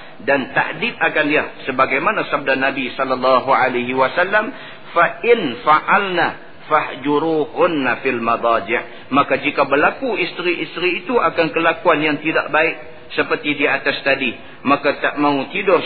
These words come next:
sama dan berkehendak apa-apa yang tidak kuasa memberinya dan membuat cakap tidak baik, maka hendaklah tinggal akan mereka itu pada tempat tidurnya. Itu dia. Kalau hak jenis perangai dia duk sebut tadi ni,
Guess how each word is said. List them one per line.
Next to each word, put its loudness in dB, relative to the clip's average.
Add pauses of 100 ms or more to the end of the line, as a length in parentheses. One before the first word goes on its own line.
sama -2
dan 2
berkehendak 0
apa-apa 2
yang 2
tidak -2
kuasa 2
memberinya 0
dan 2
membuat 0
cakap 0
tidak 0
baik, 0
maka 0
hendaklah -4
tinggal 0
akan 0
mereka -2
itu -4
pada -2
tempat -6
tidurnya. -8 (160)
Itu -16
dia. -16 (760)
Kalau 2
hak -4
jenis -2
perangai 2
dia 2
duk -4
sebut -4
tadi -2
ni, -12